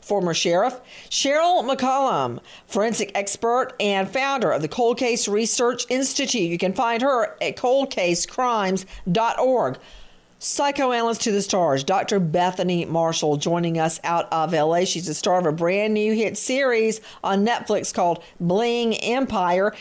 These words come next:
and you can find her at doctor bethany marshall dot com.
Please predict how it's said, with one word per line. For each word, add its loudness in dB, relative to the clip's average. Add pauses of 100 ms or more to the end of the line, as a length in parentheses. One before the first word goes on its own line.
(160)
and 0
you 0
can 0
find 0
her 2
at 0
doctor 0
bethany 0
marshall 2
dot 0
com. 0